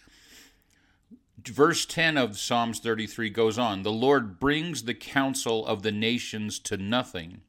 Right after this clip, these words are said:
and he makes the plans of the peoples of no effect." So,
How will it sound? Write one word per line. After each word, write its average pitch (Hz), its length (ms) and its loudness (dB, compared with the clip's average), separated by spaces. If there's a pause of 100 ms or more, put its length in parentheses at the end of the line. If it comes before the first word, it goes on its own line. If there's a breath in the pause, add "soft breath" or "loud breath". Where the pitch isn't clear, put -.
(720 soft breath)
and 120 140 4
he 120 80 4
makes 139 320 4
the 123 80 -2
plans 139 440 2
of 123 120 0
the 110 100 -4
peoples 117 480 -2
of 101 100 -8
no 110 220 2
effect." - 480 -2 (1040)
So, 135 320 4